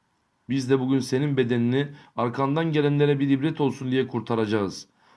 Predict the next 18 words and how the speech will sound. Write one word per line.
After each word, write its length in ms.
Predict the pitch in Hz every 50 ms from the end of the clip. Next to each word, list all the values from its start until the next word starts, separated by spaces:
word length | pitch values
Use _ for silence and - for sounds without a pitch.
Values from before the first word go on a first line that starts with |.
| _ _ -
Bununla 400 | 104 117 143 170 170 160 147 139
beraber 400 | 139 135 135 131 131 139 139 139 135 - - _ _ _ _ _ _
insanların 640 | - 117 120 120 - 139 135 139 143 147 151 151 151 156
birçoğu 500 | 175 160 - - 135 131 135 139 127 113
ayetlerimizden 960 | 117 120 123 120 123 - 131 127 131 131 131 123 123 147 147 151 151 147 147 - _ _ _ -
yine 240 | 131 160 160 143
de 80 | 131 139
gafildirler. 840 | 117 107 117 117 117 117 - 127 117 110 107 101 98 95 92 - - _ _ _ _ _ _ _ _ _ _ _ _ _ _ _ _ -
Gerçekten 600 | 95 123 170 175 - 180 156 - - 160 156 151
İsrailoğullarını 960 | 143 123 - - 131 135 147 170 165 160 147 135 127 127 123 123 127 135 131
çok 280 | - - 180 - -
güzel 280 | - 131 131 139 135 127
bir 120 | 123 117
yur-, 140 | 110 117 110
yurda 360 | 107 107 113 117 110 107 120
yerleştirdik 720 | 120 113 107 104 104 95 - - 95 90 87 92 92 - - _ - - _ _ -
ve 80 | 113
onlara 520 | 127 135 143 143 143 143 151 160 175 185